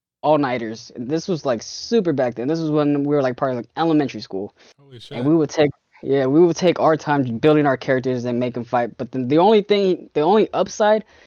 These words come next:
Speaker 1: and downside of it was that was his system and his game. So he was
Speaker 2: <laughs>
Speaker 1: able to f-, do everything for his guy, while I can only do it whenever I was over there.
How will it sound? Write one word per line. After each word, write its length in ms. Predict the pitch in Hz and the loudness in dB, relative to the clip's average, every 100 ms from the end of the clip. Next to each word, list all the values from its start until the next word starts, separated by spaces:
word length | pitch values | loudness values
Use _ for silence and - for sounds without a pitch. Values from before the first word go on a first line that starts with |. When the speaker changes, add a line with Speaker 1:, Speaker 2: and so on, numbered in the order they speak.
| _ | _
Speaker 1:
and 180 | 135 123 | -8 -2
downside 420 | 165 190 151 131 | 0 0 2 0
of 100 | 127 | 0
it 140 | 127 120 | -2 -4
was 280 | 127 123 _ _ _ _ _ | -6 -8 _ _ _ _ _
that 180 | 147 180 | 2 2
was 160 | 165 131 | 2 -4
his 280 | - 170 - | 0 0 0
system 420 | 190 - 208 202 | -6 -6 -4 -4
and 140 | 123 117 | -6 -8
his 240 | 135 175 | -4 -2
game. 280 | 170 180 196 | 0 -2 -2
So 200 | - 143 | -6 -8
he 240 | 139 185 254 | -2 0 2
was 140 | 240 | 4
Speaker 2:
<laughs> 120 | 254 | 4
Speaker 1:
able 140 | 240 247 | 4 2
to 60 | |
f-, 180 | 226 - _ 180 151 | 0 -8 _ -8 0
do 180 | 208 214 | 4 6
everything 360 | 226 214 240 | 4 0 -4
for 220 | 214 226 220 | -2 -2 0
his 200 | 214 208 | -2 -2
guy, 300 | 233 226 233 _ _ _ _ | 0 0 -2 _ _ _ _
while 280 | 143 143 131 | 2 2 2
I 220 | 127 165 | 0 -2
can 160 | - 160 | 0 0
only 220 | 156 143 | 0 0
do 160 | 135 139 | 0 -2
it 140 | 107 | -4
whenever 440 | 127 143 139 135 127 | -4 -2 -2 -2 -4
I 120 | 123 | -6
was 200 | 117 110 | -6 -8
over 220 | 113 92 | -8 -10
there. 320 | 104 107 - | -10 -10 -12